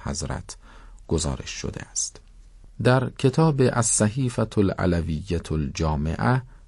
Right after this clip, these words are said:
نزدیک به پانصد دعا از ایشان در ششصد صفحه گرد آمده است.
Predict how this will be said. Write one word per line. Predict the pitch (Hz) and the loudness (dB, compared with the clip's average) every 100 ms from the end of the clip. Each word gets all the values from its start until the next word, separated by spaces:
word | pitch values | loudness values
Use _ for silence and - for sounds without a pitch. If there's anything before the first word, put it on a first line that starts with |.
| - | -2
نزدیک | 95 98 87 120 120 | 2 4 4 0 0
به | - | -2
پانصد | 101 - 90 82 - 139 139 | 0 2 4 4 4 2 0
دعا | 104 90 95 | 0 2 2
از | - 87 | 2 0
ایشان | 85 - 95 120 | 0 2 4 4
در | 92 | 2
ششصد | 80 - 76 - - 135 | 0 -2 -2 0 0 -2
صفحه | - 107 101 - 110 | 0 -2 -2 -2 0
گرد | 113 95 - 67 | 2 2 0 -6
آمده | - - - - | -8 -10 -16 -14
است. | - - | -12 -12